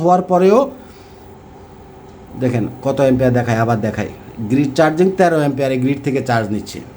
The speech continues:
হ্যাঁ, এখানে দেখাচ্ছে তেরো আর আমার মিটারে দেখাচ্ছে দশের একটু বেশি, ধরেন যে দশ অ্যাম্পিয়ার, টেন পয়েন্ট আপ ডাউন করতেছে, অন্তত দশ এগারো অ্যাম্পিয়ার বা সাড়ে দশ অ্যাম্পিয়ার, হ্যাঁ,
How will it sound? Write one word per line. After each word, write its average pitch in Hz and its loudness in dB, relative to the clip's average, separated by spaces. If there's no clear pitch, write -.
হ্যাঁ, 180 -6
এখানে 170 0
দেখাচ্ছে 196 0
তেরো 185 4
আর 127 4
আমার 156 2
মিটারে 165 2
দেখাচ্ছে 190 2
দশের 165 2
একটু 156 0
বেশি, 120 0
ধরেন 180 4
যে 190 2
দশ 180 2
অ্যাম্পিয়ার, 110 -4
টেন 147 4
পয়েন্ট 190 0
আপ 139 0
ডাউন 131 4
করতেছে, 120 -2
অন্তত 147 0
দশ 139 4
এগারো 131 4
অ্যাম্পিয়ার 117 2
বা 123 0
সাড়ে 117 -2
দশ 117 -2
অ্যাম্পিয়ার, 101 -4
হ্যাঁ, 196 -2